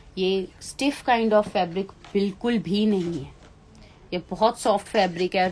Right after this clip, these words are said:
पूरी shirt के ऊपर sequins का काम आएगा, weaving front and back दोनों side आपको weaving मिलेगी। And beautiful दुपट्टा,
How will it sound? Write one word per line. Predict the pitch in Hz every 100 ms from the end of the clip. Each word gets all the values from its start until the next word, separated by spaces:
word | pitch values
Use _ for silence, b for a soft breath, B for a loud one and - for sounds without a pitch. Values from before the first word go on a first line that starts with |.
| -
पूरी | 202 208 240
shirt | - 226 208
के | -
ऊपर | 196 185 - 185 202 B B -
sequins | - 202 226 220
का | 214 190
काम | 190 175 196 226
आएगा, | 208 190 196 190
weaving | 156 185 196 220 220 - -
front | 190 208 247
and | 247 247
back | 208 196 196 - - B B B B - 175 156
दोनों | 214 226 220
side | 262 233
आपको | 220 208 - 214
weaving | 156 180 185 220 240
मिलेगी। | 220 202 185 202 214 B B B B 165
And | 170 160 156 - -
beautiful | 208 214 220 208 214 190
दुपट्टा, | 165 151 - -